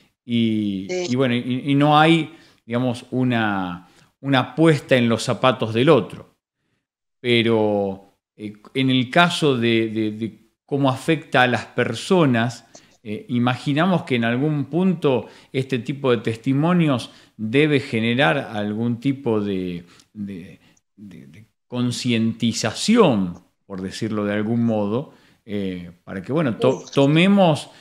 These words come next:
Speaker 1: eh, acción y, por ejemplo, cuando llegue el primero de enero a las cero horas, eh, bueno, antes de prender un, un explosivo,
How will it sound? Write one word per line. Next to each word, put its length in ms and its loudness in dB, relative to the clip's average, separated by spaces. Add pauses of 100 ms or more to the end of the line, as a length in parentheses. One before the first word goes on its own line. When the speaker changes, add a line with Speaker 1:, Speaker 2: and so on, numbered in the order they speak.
(200)
Speaker 1:
eh, 360 -2
acción 840 2 (520)
y, 160 2
por 300 4
ejemplo, 500 2
cuando 260 2
llegue 580 0 (180)
el 640 -6
primero 640 4
de 120 2
enero 300 2
a 40 2
las 180 -2
cero 460 2
horas, 380 2 (380)
eh, 120 -10
bueno, 220 0
antes 260 -2
de 120 0
prender 640 0 (320)
un, 880 -4
un 120 -2
explosivo, 840 -2